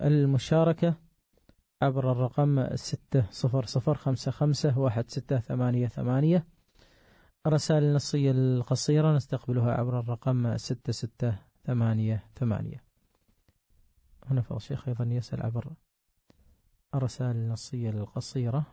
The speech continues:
عبر الرقم ستة ستة ثمانية ثمانية.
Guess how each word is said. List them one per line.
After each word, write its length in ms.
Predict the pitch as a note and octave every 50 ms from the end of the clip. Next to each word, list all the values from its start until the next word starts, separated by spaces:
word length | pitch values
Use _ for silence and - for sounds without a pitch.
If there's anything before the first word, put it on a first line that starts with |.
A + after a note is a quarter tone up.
| -
عبر 260 | D3+ A#2+ A2 A2+ G#2+
الرقم 560 | G#2 G#2+ A2 G#2+ - - A#2 A2+ A2 G#2+ G#2 G2+
ستة 320 | - - G#2+ G#2 - G#2
ستة 440 | G2 - A2 - _ - B2 A2+ G#2 - _ _ - -
ثمانية 600 | - B2 A2 G#2+ G#2+ G#2+ G#2+ G#2+ G#2+ G#2+ G2 - -
ثمانية. 500 | - A#2 G#2+ A2 A2 G#2 G#2 A#2 D3